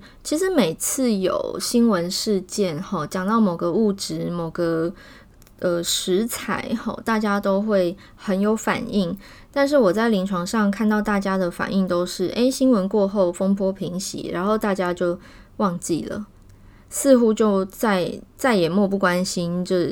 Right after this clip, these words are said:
这个东西，吼，或这些讯息对我们有什么影响，有什么危害，可能就松懈了，有点像疫情到现在，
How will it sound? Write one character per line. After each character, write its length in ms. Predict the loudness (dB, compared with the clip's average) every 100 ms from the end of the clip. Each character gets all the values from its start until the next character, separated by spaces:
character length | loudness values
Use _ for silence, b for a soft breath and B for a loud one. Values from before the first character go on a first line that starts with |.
| -2
这 140 | 0
个 220 | 2 2
东 260 | 2 0 0
西， 380 | -2 -4 -4 -4
吼， 180 | -4 -2
或 160 | -2
这 160 | 0 -2
些 480 | 0 0 0 0 -2
讯 300 | -2 -2 -2
息 280 | -8 -8 -2
对 160 | 0
我 120 | 0 -2
们 360 | -6 -8 -10 B B B B B
有 180 | -2 0
什 160 | 0 -2
么 300 | -4 -4 -8
影 220 | -6 -6 -6
响， 220 | -4 -4
有 120 | -4
什 100 | -4
么 100 | -4
危 260 | -4 -4 -6
害， 340 | -6 -6 -6 B B B
可 140 | -8 -6
能 180 | -2 0
就 120 | 0
松 320 | 0 0 2
懈 280 | 0 0 -2
了， 180 | -2 -8 -4
有 100 | 0
点 160 | 4 4
像 160 | 2
疫 160 | 0 -2
情 220 | -2 -2
到 140 | 0
现 260 | 0 0 -2
在， 260 | -2 -4